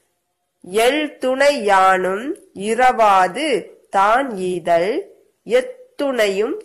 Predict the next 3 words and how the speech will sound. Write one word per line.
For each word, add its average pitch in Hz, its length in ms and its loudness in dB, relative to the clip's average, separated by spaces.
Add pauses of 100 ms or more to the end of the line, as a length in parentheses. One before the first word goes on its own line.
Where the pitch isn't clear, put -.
(120)
ஆற்ற 220 1000 0
இனிது." 180 1000 -6 (2250)
சரியா? 202 520 -2